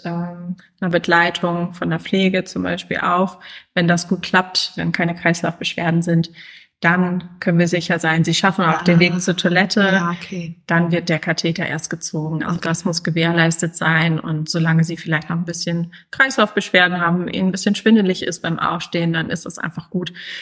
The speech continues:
Speaker 1: wenn wir wissen,
Speaker 2: Frieden.
Speaker 1: der Blasenkatheter
Speaker 2: Ja.
Speaker 1: ist da, sie müssen nicht unbedingt aufstehen, ähm, sie können auch einfach noch eine Weile liegen bleiben. Und
Speaker 2: Ja.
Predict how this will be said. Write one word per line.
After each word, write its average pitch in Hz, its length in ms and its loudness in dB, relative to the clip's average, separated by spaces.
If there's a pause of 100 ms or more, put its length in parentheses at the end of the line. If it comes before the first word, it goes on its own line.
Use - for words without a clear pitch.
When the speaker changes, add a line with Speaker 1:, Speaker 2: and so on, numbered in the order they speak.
(120)
Speaker 1:
wenn 185 140 -4
wir 170 100 2
wissen, 170 400 -2
Speaker 2:
Frieden. 180 320 -6
Speaker 1:
der 208 140 4
Blasenkatheter 208 720 4
Speaker 2:
Ja. 185 60 2
Speaker 1:
ist 175 180 -4
da, 190 300 6
sie 185 140 2
müssen 208 260 4
nicht 202 220 2
unbedingt 185 380 0
aufstehen, 180 960 -2
ähm, 175 220 0
sie 180 140 0
können 180 240 -2
auch 170 100 -4
einfach - 380 -2
noch 165 160 0
eine - 100 -6
Weile 156 220 -2
liegen 165 340 -2
bleiben. - 480 -2
Und 175 160 -4
Speaker 2:
Ja. 175 220 -4